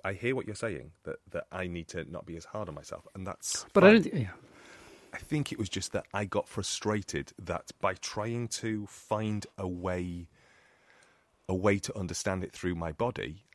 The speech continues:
Speaker 1: I potentially limited the possibility of the conversation.
Speaker 2: Hmm. I don't think you, well,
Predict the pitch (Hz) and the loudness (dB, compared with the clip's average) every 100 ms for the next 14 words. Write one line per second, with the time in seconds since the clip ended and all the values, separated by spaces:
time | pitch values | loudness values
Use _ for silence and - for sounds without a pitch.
0 | _ - - - - - 98 - 92 90 | _ -6 -6 -6 -6 -4 -4 -4 -2 0
1 | 92 90 - 85 - - - 87 87 - | 0 -2 -4 -6 -6 -6 -6 -6 -6 -4
2 | 92 90 87 87 85 85 82 78 80 78 | -4 -4 -8 -8 -8 -6 -6 -6 -8 -8
3 | - - _ _ _ _ _ _ _ _ | -12 -16 _ _ _ _ _ _ _ _
4 | _ _ _ - 123 107 95 - _ _ | _ _ _ 0 2 2 0 -14 _ _
5 | _ _ _ _ - - - - - - | _ _ _ _ -20 -20 -16 -16 -18 -20
6 | - 240 254 202 - 123 - 269 247 160 | 6 8 10 10 8 4 0 0 8 10
7 | 123 | 10